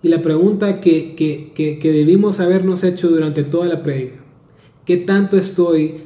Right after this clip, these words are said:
siendo una persona correcta delante de Dios que verdaderamente le agrade?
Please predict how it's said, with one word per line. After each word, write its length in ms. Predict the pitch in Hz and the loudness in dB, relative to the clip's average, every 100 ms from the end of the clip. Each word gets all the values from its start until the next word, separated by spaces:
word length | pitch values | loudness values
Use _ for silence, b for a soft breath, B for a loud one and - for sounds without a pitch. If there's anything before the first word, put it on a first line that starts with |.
| - | -14
siendo 460 | - 180 185 170 | 2 4 4 2
una 260 | 160 165 165 | 0 0 -4
persona 440 | 156 160 160 165 | -6 -4 -4 -4
correcta 500 | 160 147 156 151 160 | -2 -2 -2 -4 -6
delante 420 | 156 143 147 147 | -6 -4 -4 -4
de 120 | 143 131 | -4 -4
Dios 500 | 131 127 - - b b b | -8 -10 -16 -20 b b b
que 120 | 156 | 0
verdaderamente 1000 | 151 143 139 151 156 147 143 147 147 143 | 0 0 -2 -2 -2 -2 -2 -2 -2 -4
le 160 | 147 139 | -4 -4
agrade? 480 | 123 123 120 117 | -4 -8 -14 -16